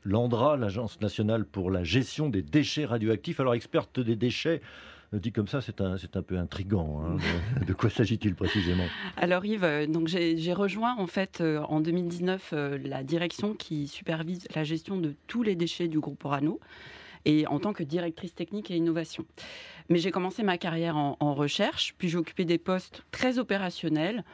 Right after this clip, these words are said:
Speaker 2: liés directement aux déchets radioactifs, que j'ai gérés très directement. J'ai pu, euh, découvrir aussi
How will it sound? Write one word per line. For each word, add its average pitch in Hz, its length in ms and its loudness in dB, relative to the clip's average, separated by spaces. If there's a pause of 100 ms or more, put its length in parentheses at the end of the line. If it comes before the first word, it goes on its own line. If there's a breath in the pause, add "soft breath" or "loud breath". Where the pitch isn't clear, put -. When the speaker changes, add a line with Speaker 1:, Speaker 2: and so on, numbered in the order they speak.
(220 loud breath)
Speaker 2:
liés 165 180 4
directement 175 720 2
aux 151 100 0
déchets 151 360 0
radioactifs, 156 720 -2
que 165 120 -2
j'ai 151 160 -2
gérés 156 540 0 (420 loud breath)
très 262 180 2
directement. 190 560 0 (520 loud breath)
J'ai 165 220 0
pu, 208 320 -2
euh, 160 120 2
découvrir 202 560 -2
aussi 196 440 -6